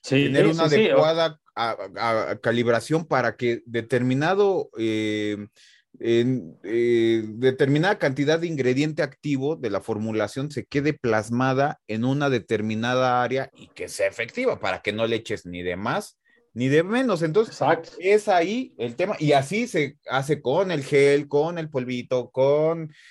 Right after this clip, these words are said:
Speaker 2: eh, el humo, con la, este, eh, nebulización, entre otros. Entonces, no nada más es el hecho de echarle agüita y ya. <laughs>
Speaker 1: Sí, exacto. Y,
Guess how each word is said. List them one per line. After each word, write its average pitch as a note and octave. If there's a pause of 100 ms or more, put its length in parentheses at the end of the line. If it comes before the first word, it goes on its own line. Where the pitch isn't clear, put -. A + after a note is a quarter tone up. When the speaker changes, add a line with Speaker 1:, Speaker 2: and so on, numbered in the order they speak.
(140)
Speaker 2:
eh, A#2
el B2+
humo, B2+
con D#3
la, B2
este, G#2
eh, G2
nebulización, G2+
entre F2
otros. F2+
Entonces, D#3+
no D3
nada A3
más F3+
es E3+
el C#3+
hecho D3
de B2+
echarle A2+
agüita B2
y D2+
ya. D2+ (140)
<laughs> -
Speaker 1:
Sí, A#3 (320)
exacto. G3
Y, C#3